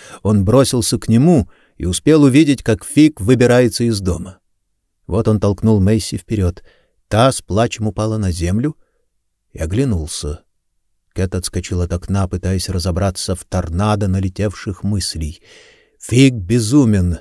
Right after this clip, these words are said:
и убьёт девочку в тот момент, когда она перестанет быть для него полезной.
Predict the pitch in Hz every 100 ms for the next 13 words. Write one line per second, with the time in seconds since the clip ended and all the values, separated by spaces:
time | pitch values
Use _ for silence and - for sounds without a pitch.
0 | _ _ _ 101 135 127 127 123 98 87
1 | 127 101 - - 98 - 113 90 92 95
2 | 117 123 - 101 90 107 107 113 113 107
3 | - 113 110 104 82 107 92 98 98 107
4 | 95 110 90 76 71 -